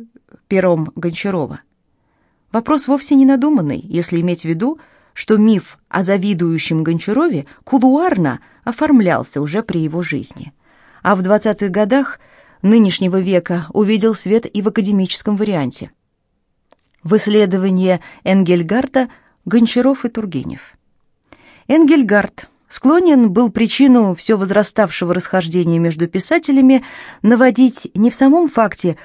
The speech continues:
проблематического плагиата, а в том, что, по его словам, на долю Гончарова достаётся гораздо меньше успеха и оваций, нежели на долю обаятельного Ивана Сергеевича.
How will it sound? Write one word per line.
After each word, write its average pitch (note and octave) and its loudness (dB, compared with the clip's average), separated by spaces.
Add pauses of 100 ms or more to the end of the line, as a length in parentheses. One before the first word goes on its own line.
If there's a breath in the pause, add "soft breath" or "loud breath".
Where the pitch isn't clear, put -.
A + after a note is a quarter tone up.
(180 loud breath)
проблематического A3 0
плагиата, F#3 -6 (720 loud breath)
а G3 -4
в - -8
том, C#4 4
что, B3+ -2
по - -2
его G3+ 2
словам, G3 0 (240)
на F#3+ 2
долю F#3 2
Гончарова F#3 0
достаётся F#3+ 0
гораздо A#3+ 2
меньше A3 4
успеха C#3+ -4
и C#3+ 0
оваций, D#3 -2 (260 loud breath)
нежели D#4+ 2
на A3+ 6
долю A#3+ 0 (140)
обаятельного A#3 -4
Ивана E3 -6
Сергеевича. C3+ -10